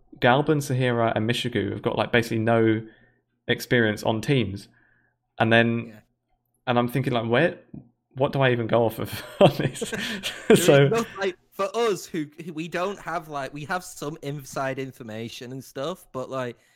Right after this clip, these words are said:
Speaker 2: we, we don't know if there's nothing available on these players. Like, and I, I said this, if in doubt, I went to lol Pros.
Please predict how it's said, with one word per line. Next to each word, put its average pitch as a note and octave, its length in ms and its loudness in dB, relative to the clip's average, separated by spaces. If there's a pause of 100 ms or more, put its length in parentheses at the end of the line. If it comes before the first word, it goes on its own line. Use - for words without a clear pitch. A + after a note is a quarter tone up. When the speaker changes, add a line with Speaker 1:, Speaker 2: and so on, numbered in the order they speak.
(320)
Speaker 2:
we, C#3+ 280 -8
we D3+ 100 -4
don't E3 300 -4
know D#3 380 -2
if D3 160 -6
there's E3+ 240 -4
nothing D#3+ 600 -6
available C#3 840 -6
on B2 140 -8
these B2+ 240 -8
players. A#2+ 580 -8 (280)
Like, D#3 200 -6 (160)
and D3+ 180 -4
I, D#3 180 -4 (140)
I C#3+ 100 -4
said - 300 -10
this, D3+ 220 -8
if D3+ 160 -10
in D3+ 120 -8
doubt, B2+ 260 -6
I B2+ 40 -6
went C3 220 -6
to - 80 -12
lol A#2 280 -8
Pros. C#3+ 320 -10